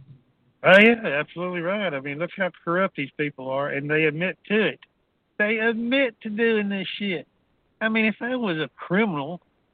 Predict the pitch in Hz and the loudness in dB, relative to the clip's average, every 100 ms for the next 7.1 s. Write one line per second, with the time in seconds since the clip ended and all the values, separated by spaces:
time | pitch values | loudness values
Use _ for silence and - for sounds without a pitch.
0 | - 180 - 165 170 170 151 160 - 165 | -4 -4 -4 -4 -4 -2 -4 -6 -6 -12
1 | - 127 - 160 - 120 147 170 - 196 | -12 -14 -10 -10 -12 -8 -8 -6 -6 -4
2 | 123 120 - _ _ _ _ _ _ - | -4 -4 -12 _ _ _ _ _ _ -8
3 | 160 160 180 190 202 - _ 185 151 160 | -8 -2 0 0 -2 -10 _ -8 -4 -4
4 | 170 165 165 160 135 - - 160 - - | -4 -4 -2 -2 -4 -8 -6 -6 -6 -4
5 | 170 160 170 180 131 131 127 127 123 143 | -2 -2 -4 -2 -4 -8 -10 -10 -4 -2
6 | 170 175 170 160 - 170 - 180 175 139 | -2 -2 -2 -2 0 -2 0 -4 -4 -6